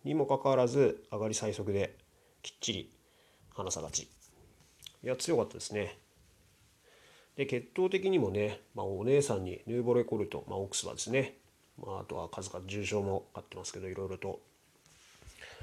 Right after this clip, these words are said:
っていうことを考えても、まあ、距離延長、まあ、東京の二千メートルっていうのはすごく合うんじゃないかなっ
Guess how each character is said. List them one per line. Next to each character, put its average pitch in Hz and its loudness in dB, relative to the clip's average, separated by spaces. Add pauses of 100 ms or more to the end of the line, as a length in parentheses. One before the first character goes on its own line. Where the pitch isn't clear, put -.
(960)
っ - -20
て 127 0
い 123 4
う 127 4
こ - 0
と 160 4
を - 4
考 123 8
え 127 8
て - 2
も、 101 4 (680)
ま 113 0
あ、 - -6
距 - -8
離 120 6
延 127 6
長、 104 -2 (1120)
ま 107 -4
あ、 101 -6
東 107 -2
京 107 2
の 107 4
二 107 2
千 110 0
メ 110 4
ー 104 0
ト 98 -2
ル 95 -4
っ - -10
て - -8
い 104 -2
う - -2
の 95 -2
は - -6
す - -8
ご 101 -6
く 90 -8 (440)
合 104 0
う 101 -2
ん - -4
じ 98 -2
ゃ 95 4
な 95 2
い 95 0
か 110 0
な 120 6
っ 117 0